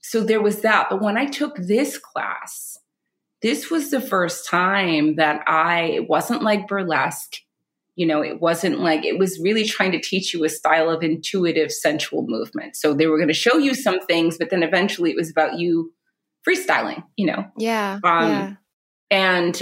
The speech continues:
Speaker 1: uh, it wasn't about perfection. It wasn't about lines. It wasn't about your toes. Well, toes being pointed
Speaker 2: Mm-hmm.
Speaker 1: was a big thing in the pole world, but, um, you know, it wasn't about perfection so much as it was about what you were,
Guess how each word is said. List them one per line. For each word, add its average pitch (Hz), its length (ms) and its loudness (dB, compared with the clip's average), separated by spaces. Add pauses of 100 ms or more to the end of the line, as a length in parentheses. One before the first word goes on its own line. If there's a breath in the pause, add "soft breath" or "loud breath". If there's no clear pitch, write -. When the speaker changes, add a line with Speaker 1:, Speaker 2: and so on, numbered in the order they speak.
(120)
Speaker 1:
uh, 156 580 2 (800)
it 196 120 4
wasn't 190 260 2
about 185 240 4
perfection. 185 480 -2
It 135 80 0
wasn't 165 240 0
about 185 260 2
lines. 151 560 2
It - 80 -4
wasn't 165 260 0
about 131 200 2
your 196 80 2
toes. 185 480 0
Well, 151 280 0 (100)
toes 180 240 -4
being 160 280 2
pointed - 220 0
Speaker 2:
Mm-hmm. 185 60 -8
Speaker 1:
was 147 140 -4
a 135 60 -4
big 135 220 -2
thing 135 140 -2
in 139 60 0
the 127 80 -2
pole 123 300 -2
world, - 320 0
but, 165 260 4 (420 loud breath)
um, 180 480 2 (100)
you 208 120 0
know, 180 140 4
it 175 140 0
wasn't 190 340 2
about 175 720 0 (520)
perfection - 880 -4
so 208 160 -4
much 208 240 0
as 175 140 0
it - 160 0
was 165 180 -4
about 156 280 -2
what 151 240 -4
you 151 120 -2
were, - 280 -8